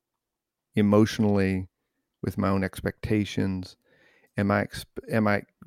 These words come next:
is this, am I really giving them money, or am I really trying to direct them in some path? I need to think about,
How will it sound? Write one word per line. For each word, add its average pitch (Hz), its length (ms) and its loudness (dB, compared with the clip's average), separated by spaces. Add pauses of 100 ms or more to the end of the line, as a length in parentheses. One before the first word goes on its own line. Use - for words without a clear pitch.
(140)
is 101 160 0
this, 101 280 -4
am 101 100 -2
I 92 60 0
really 92 260 -2
giving 165 420 0
them 196 160 2
money, 185 500 2
or 107 260 4
am 95 100 -2
I 92 60 2
really 98 460 -2 (240)
trying 98 320 -2
to 92 200 -4
direct 101 540 0
them 92 320 0
in 90 160 -2
some 90 420 -2 (560)
path? 98 440 0 (580)
I 110 80 0
need 120 240 6
to 120 100 6
think 110 340 2
about, 92 460 2